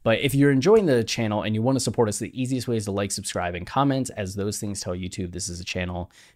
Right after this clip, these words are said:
people engage with and enjoy, so then they show it to more people, which goes a long way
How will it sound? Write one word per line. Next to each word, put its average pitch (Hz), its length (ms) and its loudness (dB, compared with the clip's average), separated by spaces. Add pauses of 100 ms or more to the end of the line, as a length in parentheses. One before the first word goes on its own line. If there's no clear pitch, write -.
people 101 340 0
engage 110 500 -2
with 117 260 0
and 95 120 -8
enjoy, 101 400 0
so 98 160 -2
then 95 160 -4
they 80 100 -8
show - 420 0
it 78 200 -6 (300)
to 110 100 -4
more 104 160 0
people, 98 300 -2
which 92 160 -6
goes 104 160 -2
a 98 60 -4
long 95 340 -2
way 90 440 -4